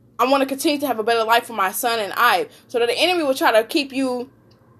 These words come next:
you know, bring up things that's not like, uh, what you supposed, like, supposed to be thinking of. They, it will bring up when you did it, how you did it, and what you did it.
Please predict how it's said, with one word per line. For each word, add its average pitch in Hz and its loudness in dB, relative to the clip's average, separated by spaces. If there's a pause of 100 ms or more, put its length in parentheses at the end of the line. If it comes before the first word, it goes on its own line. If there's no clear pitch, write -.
(260)
you 190 -2
know, 214 6
bring 240 4
up 233 6
things 202 -2 (280)
that's 220 4
not 240 0 (680)
like, 214 2
uh, 202 6
what 226 0
you 269 0
supposed, 262 -2 (220)
like, 202 4
supposed 269 -2
to 226 -14
be 220 -14
thinking 226 -2
of. 214 -2
They, 226 -2 (180)
it 262 4
will 240 6
bring 220 0
up 240 2
when 247 -4
you 233 -8
did 254 2
it, 247 0
how 240 4
you 247 0
did 254 2
it, 247 -2
and 220 -4
what 240 0
you 240 -6
did 240 -2
it. 135 -12